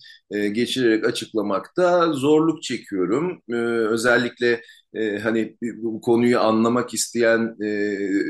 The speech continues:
dünyanın çeşitli yerlerinden dostlarımız, arkadaşlarımız var. E, onlara özellikle, e, anlatmakta da, e, zorlanıyorum. Bu nasıl olduğunun cevabı olamaz çünkü. Çünkü, e, fiiliyata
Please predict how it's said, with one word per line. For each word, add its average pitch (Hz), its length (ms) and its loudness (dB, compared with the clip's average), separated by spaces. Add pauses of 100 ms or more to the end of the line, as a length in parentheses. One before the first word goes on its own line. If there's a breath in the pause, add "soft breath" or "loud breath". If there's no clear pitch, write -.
(380)
dünyanın 117 280 0
çeşitli 117 300 -8
yerlerinden 113 680 0
dostlarımız, 107 520 -6
arkadaşlarımız 101 920 -6
var. 131 280 0 (340 soft breath)
E, 113 360 2
onlara 127 540 2
özellikle, 101 720 -2 (120)
e, 92 280 0
anlatmakta 98 840 -2
da, 175 220 0 (260 loud breath)
e, 123 360 -2
zorlanıyorum. 123 800 2
Bu 113 180 -4
nasıl 143 300 0
olduğunun 135 580 -2
cevabı 123 440 0
olamaz 107 720 -4
çünkü. - 380 -18 (320 loud breath)
Çünkü, 147 560 0 (160)
e, 110 220 6
fiiliyata 127 1040 0